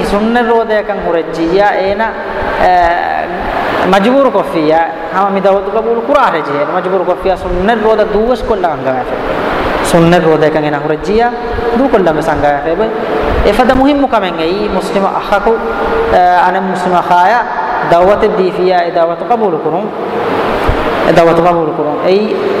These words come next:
එන අදා කුරන් ජී හක්ගෙන් අනක. දාවත කබූල් කුරුන්. දැන් දාවත වස්ලු හයිගතුගේ දාවත, දාවත කවාන් ජී එන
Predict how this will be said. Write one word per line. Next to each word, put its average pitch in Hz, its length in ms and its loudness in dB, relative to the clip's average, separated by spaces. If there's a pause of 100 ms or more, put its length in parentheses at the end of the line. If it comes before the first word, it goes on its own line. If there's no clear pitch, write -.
(140)
එන 196 180 2
අදා 180 280 2
කුරන් 165 200 -2
ජී 160 140 -2
හක්ගෙන් 156 320 -2
අනක. 135 220 -4 (960)
දාවත 160 260 4
කබූල් 147 280 2
කුරුන්. - 220 -4 (840)
දැන් 247 200 4
දාවත 269 340 2
වස්ලු 269 360 0
හයිගතුගේ 220 500 0
දාවත, 165 400 0
දාවත 214 300 0
කවාන් 190 400 -2
ජී 170 180 -4
එන 190 140 -2